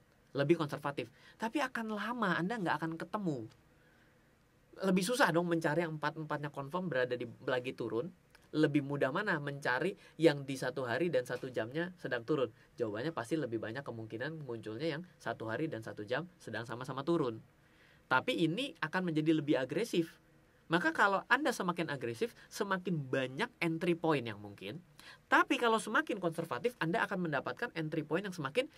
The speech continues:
sedikit. Itu ha-, bedanya itu saja. Apakah semakin panjang semakin yakin? Betul. Kalau semakin pendek semakin banyak, eh, errornya? Betul juga.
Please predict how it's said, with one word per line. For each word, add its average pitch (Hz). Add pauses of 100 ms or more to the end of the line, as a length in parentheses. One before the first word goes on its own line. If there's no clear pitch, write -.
(140)
sedikit. 127 (240)
Itu 202
ha-, 330 (160)
bedanya 143
itu 185
saja. 131 (680)
Apakah 294
semakin 262
panjang 247
semakin 233
yakin? 180
Betul. 113 (400)
Kalau 220
semakin 233
pendek 247
semakin 214 (160)
banyak, 185 (480)
eh, 170
errornya? 208 (240)
Betul 165
juga. 135